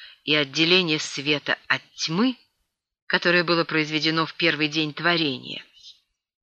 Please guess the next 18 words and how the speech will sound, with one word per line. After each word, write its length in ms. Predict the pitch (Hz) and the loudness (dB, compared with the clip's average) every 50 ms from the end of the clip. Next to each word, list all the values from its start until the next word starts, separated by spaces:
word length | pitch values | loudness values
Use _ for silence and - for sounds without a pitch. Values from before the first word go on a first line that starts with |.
| _ - | _ -6
но 180 | 156 170 175 | -2 0 0
со 160 | - - 175 170 | 2 2 0 0
всей 420 | - - - - 196 208 196 165 | 0 -4 -2 2 2 4 4 2
ясностью 720 | 135 131 165 196 233 240 214 - 156 147 139 - - 147 | 2 2 6 6 6 6 4 0 -8 -8 -8 -8 -10 -6
даёт 360 | 131 139 135 139 143 143 - - | -4 -2 -2 0 -2 -4 -6 -6
понять, 600 | 139 120 117 120 143 185 233 226 - - - - _ _ _ _ _ _ _ _ _ _ _ _ _ - _ | -6 -6 -4 0 2 2 2 0 -2 -8 -14 -14 _ _ _ _ _ _ _ _ _ _ _ _ _ -14 _
что 300 | - - - - - 147 | -2 -2 -2 0 0 0
речь 400 | 131 151 175 233 269 - - - | 2 4 4 4 6 6 4 2
идёт 440 | 233 196 175 196 208 220 220 - - - - - - - _ _ _ _ - | 2 2 4 6 6 6 6 2 -2 -20 -20 -20 -20 -20 _ _ _ _ 4
о 200 | - 151 147 123 | 6 6 6 4
вечере 880 | 113 - 139 156 196 240 254 - - - 240 233 226 220 220 220 220 220 _ _ _ _ _ _ | 0 0 2 4 4 4 4 4 4 4 4 4 4 4 4 2 2 0 _ _ _ _ _ _
и 240 | - 139 175 208 208 - - - | -4 0 0 0 0 0 -6 -10
утре. 800 | - 135 147 147 143 - _ - - 139 139 143 139 139 139 143 _ _ _ _ _ _ _ _ _ _ _ _ - - - - - - - - | -8 -6 -4 -4 -4 -6 _ -4 0 0 2 2 0 -2 -4 -10 _ _ _ _ _ _ _ _ _ _ _ _ -18 -14 -12 -10 -10 -10 -10 -10
И 80 | - 143 | -10 -4
таким 340 | - 165 170 - 208 220 254 | -2 -2 2 4 6 6 8
образом 360 | 294 285 269 240 247 254 240 | 6 6 4 2 2 2 2
подразумевается 920 | 233 214 - 180 175 170 165 151 147 165 170 180 180 180 - - - 147 | 2 2 2 2 0 2 0 2 6 6 6 6 6 2 0 -4 -6 -6
полный 680 | - - - 160 185 214 226 226 220 214 214 214 208 | -6 -6 -2 2 6 6 6 6 6 4 4 2 2